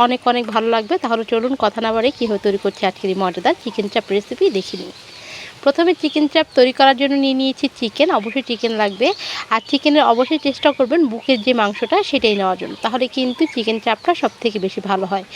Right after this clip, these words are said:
এই যে আমি চিকেন চাপটা ঠিক বুকের মাংস নিয়ে ঠিক এইভাবে মাছ থেকে ফালি করে এরকমভাবে একটু মাংসটাকে পাতলা করে নিয়েছি। এতে কিন্তু চিকেনটা সেদ্ধ হতে খুবই অল্প সময়ের মধ্যে করা, রান্না করা যাবে। আবার মশলাটাও কিন্তু খুব ভালোভাবে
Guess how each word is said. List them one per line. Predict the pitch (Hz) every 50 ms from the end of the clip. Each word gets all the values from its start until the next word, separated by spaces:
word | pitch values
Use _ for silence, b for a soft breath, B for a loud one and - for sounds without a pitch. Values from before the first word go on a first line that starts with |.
| B B B B B - 262
এই | 262 233
যে | 294 294
আমি | 302 302 -
চিকেন | - 262 - 285 269 277 -
চাপটা | 285 254 - _ - 311 -
ঠিক | - 302 247 226
বুকের | 240 220 - 262 254 262
মাংস | 254 262 - - 262 254
নিয়ে | 262 302 339 -
ঠিক | 285 - 233
এইভাবে | 220 226 233 233 247 233 226
মাছ | 208 208 - -
থেকে | 254 - - - -
ফালি | 240 214 226 214 -
করে | 247 254 349 453 B B B B B B B B 233
এরকমভাবে | 240 240 - 277 254 254 247 269 254 254 240
একটু | - - 302 381 494 - B B B B B B B - - 240 226
মাংসটাকে | 220 220 220 - - 262 - 240 233 294 294 -
পাতলা | 220 214 - 233 233 226 -
করে | 254 247 240 247
নিয়েছি। | 254 247 240 - - 339 339 - - 226
এতে | - - 247 -
কিন্তু | - 254 240 - 302 -
চিকেনটা | - 247 - - 220 208 269 262 - -
সেদ্ধ | 247 214 185 170 220 233
হতে | 240 - 320 330 - -
খুবই | - 247 233 254 226
অল্প | 190 196 - 220 226 -
সময়ের | - 262 247 254 254 254 254
মধ্যে | 262 247 247 277 -
করা, | 254 247 240 240 233
রান্না | 220 214 214 214 220 -
করা | - 240 240 226
যাবে। | 240 220 208 262 359 466 B B B B B B B B 214
আবার | 202 214 220 226 220
মশলাটাও | 220 214 - - 294 285 277 294 285 277 294
কিন্তু | 269 247 - 320 370 381 -
খুব | - 294 233 220 196
ভালোভাবে | 214 202 202 226 247 247 269 277